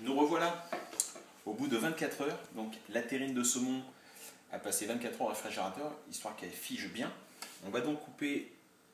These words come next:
une première tranche. Bon, là j'ai enlevé l'entame. Voilà.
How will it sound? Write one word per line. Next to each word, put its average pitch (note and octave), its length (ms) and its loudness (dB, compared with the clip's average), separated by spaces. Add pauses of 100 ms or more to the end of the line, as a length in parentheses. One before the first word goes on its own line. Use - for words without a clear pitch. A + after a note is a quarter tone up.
(100)
une A#2+ 120 -6
première A2+ 400 -4
tranche. - 600 -6 (1300)
Bon, - 960 -8
là G2 80 -4
j'ai F2+ 80 -6
enlevé F#2+ 220 -2
l'entame. A#2 380 -2 (960)
Voilà. F3+ 200 -12